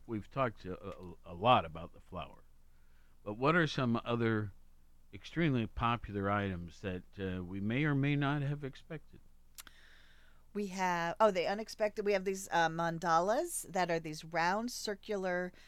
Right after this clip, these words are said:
Speaker 2: fabric pieces that you can hang on your porch, and they have little,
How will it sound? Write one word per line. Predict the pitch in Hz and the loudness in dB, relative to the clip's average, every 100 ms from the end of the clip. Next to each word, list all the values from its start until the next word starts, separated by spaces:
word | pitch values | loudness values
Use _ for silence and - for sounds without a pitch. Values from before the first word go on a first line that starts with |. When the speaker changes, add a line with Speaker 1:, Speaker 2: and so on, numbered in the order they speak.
| - - - | -20 -20 -6
Speaker 2:
fabric | - 180 180 190 - | 4 4 4 -2 -6
pieces | 196 175 180 | -6 -4 -4
that | 170 156 | -6 -6
you | |
can | 165 165 | -6 -4
hang | 185 196 | -2 -2
on | 220 | -4
your | 269 | -4
porch, | 233 185 202 - | 2 2 2 -2
and | 185 | -4
they | 165 | 0
have | 165 160 | 0 -2
little, | 185 196 | -2 -2